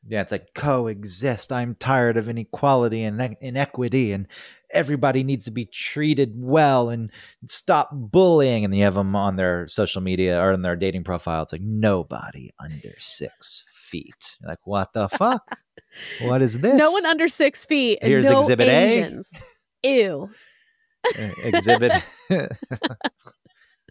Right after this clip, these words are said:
Speaker 1: And the sad thing is, they're probably
Speaker 2: For
Speaker 1: people who
Speaker 2: sure.
Speaker 1: say
Speaker 2: They don't,
Speaker 1: that.
Speaker 2: they might not
Speaker 1: Well,
Speaker 2: say
Speaker 1: the,
Speaker 2: it, but
Speaker 1: the s-,
Speaker 2: they're
Speaker 1: the stereo-
Speaker 2: not gonna swipe, you know?
Speaker 1: Yeah. Yeah. So Exhibit A, Exhibit B,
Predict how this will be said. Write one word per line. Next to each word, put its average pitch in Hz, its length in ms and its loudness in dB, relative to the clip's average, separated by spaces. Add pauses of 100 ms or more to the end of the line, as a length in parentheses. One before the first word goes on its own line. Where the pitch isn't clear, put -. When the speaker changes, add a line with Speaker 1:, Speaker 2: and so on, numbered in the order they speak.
(800)
Speaker 1:
And 101 320 -12
the 104 60 -8
sad 113 260 2
thing 98 160 -2
is, 90 120 0
they're 92 80 -6
probably - 340 2
Speaker 2:
For - 60 -2
Speaker 1:
people 294 180 2
who 453 80 4
Speaker 2:
sure. - 80 4
Speaker 1:
say - 120 -4
Speaker 2:
They 359 100 4
don't, 370 120 2
Speaker 1:
that. - 80 -8
Speaker 2:
they 320 100 2
might 339 140 0
not 285 140 0
Speaker 1:
Well, 151 160 4
Speaker 2:
say 247 140 6
Speaker 1:
the, 254 80 6
Speaker 2:
it, 110 80 -2
but - 80 0
Speaker 1:
the 117 40 4
s-, 101 60 2
Speaker 2:
they're 92 220 2
Speaker 1:
the 117 80 -4
stereo- 123 440 4
Speaker 2:
not 208 220 2
gonna 196 180 -2
swipe, 196 380 0 (1300)
you 214 120 -6
know? 190 200 -6 (960)
Speaker 1:
Yeah. 87 300 -2 (1600)
Yeah. 80 260 -10 (120)
So 95 220 -2
Exhibit 104 360 0
A, 165 380 2
Exhibit 110 500 -4
B, 185 520 0